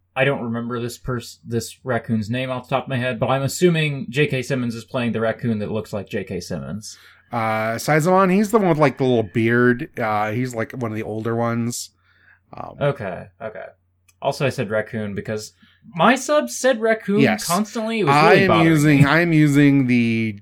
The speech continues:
Speaker 2: I obviously have the Disney Blu-ray, and the dub there, or the subs there call it a raccoon. I don't know if the G Kids
Speaker 1: Yeah.
Speaker 2: dub is better or the subs are better, um, but it's fine. I knew they were saying Tanuki. I could hear them saying Tanuki. I
Speaker 1: Mm-hmm.
Speaker 2: knew they meant Tanuki. Um,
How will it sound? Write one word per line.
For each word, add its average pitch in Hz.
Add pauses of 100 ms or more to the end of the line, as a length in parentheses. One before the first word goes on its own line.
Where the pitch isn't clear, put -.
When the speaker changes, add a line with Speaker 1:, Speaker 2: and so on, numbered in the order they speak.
Speaker 2:
I 131
obviously 123
have 104
the 107
Disney 110
Blu-ray, 95
and 98
the 101
dub 104
there, 101
or 117
the 120
subs 143
there 113
call 107
it 95
a 98
raccoon. 98 (380)
I 123
don't 127
know 123
if 123
the -
G 131
Kids 196
Speaker 1:
Yeah. 127
Speaker 2:
dub 180
is 151
better 156
or 143
the 143
subs 147
are 143
better, 131 (260)
um, 98
but 107
it's -
fine. 107 (200)
I 185
knew 185
they 180
were 160
saying 143
Tanuki. 120
I 139
could 131
hear 151
them 147
saying 139
Tanuki. 131
I 117
Speaker 1:
Mm-hmm. 123
Speaker 2:
knew 139
they 135
meant 127
Tanuki. 104 (400)
Um, 92